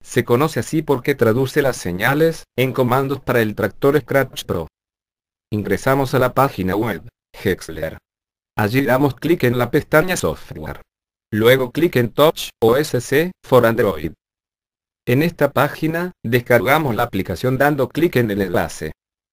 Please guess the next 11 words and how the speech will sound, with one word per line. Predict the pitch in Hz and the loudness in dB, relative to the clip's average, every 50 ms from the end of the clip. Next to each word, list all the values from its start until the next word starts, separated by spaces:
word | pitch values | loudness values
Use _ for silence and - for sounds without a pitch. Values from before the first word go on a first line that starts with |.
| _ _ | _ _
Para | - 110 110 110 110 | 0 2 2 4 2
este | 131 135 127 - 127 | 0 -2 0 -2 -2
ejemplo, | - - 139 151 160 151 - - 165 170 165 - _ | 2 2 2 2 2 -2 -4 -4 -4 -4 -6 -6 _
descargaremos | 110 117 123 120 - 123 120 110 107 101 101 131 139 147 151 139 | -2 -2 -2 0 4 4 4 4 4 2 2 2 2 2 0 2
la | 139 131 | 2 2
versión | 120 117 113 - - 151 160 170 | 2 0 -2 2 4 4 4 4
para | - - 123 117 | 2 0 0 2
el | 110 110 | 0 0
sistema | - - 95 - - - 139 143 147 - | -2 -6 -8 -6 0 2 2 2 2 0
operativo, | - 110 104 104 98 - - 135 143 143 156 165 170 156 - _ - | 2 2 2 2 0 0 2 0 2 2 2 0 0 -2 -6 _ -2
Windows. | 104 123 117 92 80 76 73 73 80 80 - - - - | 0 2 2 2 0 -6 -10 -12 -14 -14 -16 -20 -20 -20